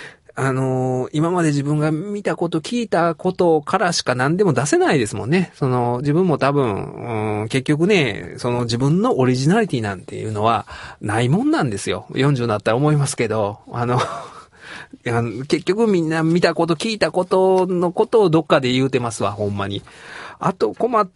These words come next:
たのは、この年になると、同じこと言うてますよね、結構ね。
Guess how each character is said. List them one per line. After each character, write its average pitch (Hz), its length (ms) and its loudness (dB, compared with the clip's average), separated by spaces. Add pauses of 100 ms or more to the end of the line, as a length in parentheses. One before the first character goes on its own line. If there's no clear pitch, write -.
(100)
た 156 180 2
の 147 300 2
は、 143 220 2 (300)
こ 165 120 2
の 202 100 4
年 202 240 0
に 180 40 4
な 120 120 2
る 117 120 0
と、 123 600 2
同 208 220 2
じ 247 120 -2
こ 339 120 2
と 330 80 2
言 165 80 4
う 139 60 0
て 143 40 2
ま 131 120 0
す 135 60 -2
よ 117 60 -2
ね、 117 60 -2
結 113 180 -2
構 110 140 -12
ね。 107 300 -14